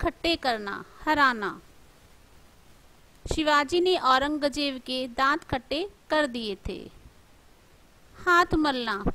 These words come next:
पछताना। अवसर चूक जाने पर लोग हाथ मलते रह जाते हैं।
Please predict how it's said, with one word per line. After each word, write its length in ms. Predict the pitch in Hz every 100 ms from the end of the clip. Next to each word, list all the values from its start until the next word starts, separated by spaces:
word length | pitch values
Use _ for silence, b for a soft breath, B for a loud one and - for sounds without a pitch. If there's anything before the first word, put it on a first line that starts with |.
| -
पछताना। 720 | - - 277 285 240 208 160 185 - - - - - - - - - - - - - - - -
अवसर 400 | 302 320 392 392
चूक 320 | - 359 311
जाने 340 | 311 277 262
पर 200 | 269 277
लोग 280 | 277 285 294 -
हाथ 240 | 294 294 302
मलते 380 | 277 269 - 277
रह 220 | 277 277
जाते 380 | 254 254 214 220
हैं। 440 | 240 214 190 -